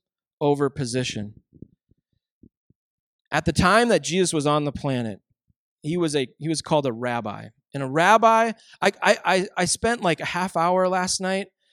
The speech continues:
when I was walking the dogs, and I was pl-, trying to figure out what's the modern equivalent of a rabbi. Now, some of you might say, "Well, it's just, like, go to a synagogue, you'll, you'll meet a rabbi." Okay, yes, I know that. I know that we could meet someone with the title of a rabbi. We could invite a rabbi to come and talk about what a rabbi is and share.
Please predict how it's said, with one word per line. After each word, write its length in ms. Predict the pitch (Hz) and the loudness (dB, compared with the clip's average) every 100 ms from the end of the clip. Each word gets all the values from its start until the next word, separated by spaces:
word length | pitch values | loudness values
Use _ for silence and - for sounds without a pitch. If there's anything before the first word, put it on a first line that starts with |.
| _ | _
when 140 | - 160 | -4 -2
I 40 | |
was 120 | 151 | 0
walking 300 | 151 170 185 | 2 2 2
the 60 | 170 | -2
dogs, 500 | 139 135 170 180 - - _ _ | 0 2 2 0 -6 -14 _ _
and 120 | 170 | -2
I 200 | 156 196 | 2 4
was 160 | 220 175 | 4 0
pl-, 300 | - - - - | -6 -12 -14 -2
trying 300 | - 220 277 | 0 2 0
to 60 | |
figure 360 | 226 233 196 190 | 0 -4 -2 0
out 220 | 165 156 | 2 2
what's 200 | 175 214 | 0 0
the 100 | 233 | -2
modern 400 | 190 175 190 208 | -2 0 0 0
equivalent 520 | 175 - 185 175 170 | -4 -4 -2 -2 -4
of 140 | 160 151 | -4 -4
a 60 | |
rabbi. 460 | 143 139 131 107 - _ _ - | -2 -2 -2 -8 -14 _ _ -2
Now, 60 | |
some 140 | 185 240 | 2 4
of 80 | 226 | 4
you 80 | |
might 160 | 220 202 | 2 2
say, 160 | 196 175 | 2 2
"Well, 200 | 185 151 | 0 -2
it's 140 | - | -4
just, 200 | 160 - _ _ _ _ _ - | -6 -8 _ _ _ _ _ 0
like, 180 | 151 - | 0 0
go 120 | 170 156 | 2 4
to 80 | |
a 60 | 170 | 4
synagogue, 520 | - 185 160 120 113 | 2 2 2 2 0
you'll, 180 | 127 131 | -2 -4
you'll 140 | - 135 | -4 -2
meet 180 | 147 | -2
a 60 | 135 | 0
rabbi." 360 | 143 156 113 87 | 0 0 -2 -6
Okay, 180 | 151 160 | -4 -2
yes, 280 | 139 127 - | -2 -2 -4
I 100 | 151 | -4
know 340 | 170 185 190 190 | 0 6 6 6
that. 280 | 131 101 - _ _ _ _ - | 0 -8 -18 _ _ _ _ -8
I 60 | 151 | -2
know 260 | 175 180 | 4 4
that 160 | 175 160 | 4 0
we 100 | 160 | -2
could 220 | 156 143 | -4 -2
meet 200 | 165 170 | -2 -2
someone 200 | 165 143 | -4 -4
with 100 | 131 | -6
the 60 | 135 | -6
title 320 | - 151 135 | -4 -2 -2
of 80 | 123 | -4
a 60 | |
rabbi. 400 | 131 143 147 113 | -2 0 0 -2
We 100 | 127 | -4
could 120 | 147 | -2
invite 300 | 147 156 175 | 2 6 6
a 60 | 147 | 4
rabbi 340 | 147 147 147 | 0 0 0
to 80 | 143 | -4
come 320 | 135 170 165 | -4 -4 -4
and 100 | 123 | -4
talk 240 | 120 170 156 | -6 -6 -4
about 140 | 131 | -6
what 120 | 135 | -4
a 40 | 139 | -2
rabbi 340 | 147 151 147 | -2 0 0
is 320 | 147 180 131 | 0 0 -2
and 120 | 113 113 | -4 -8
share. 400 | 180 180 139 | -2 0 -2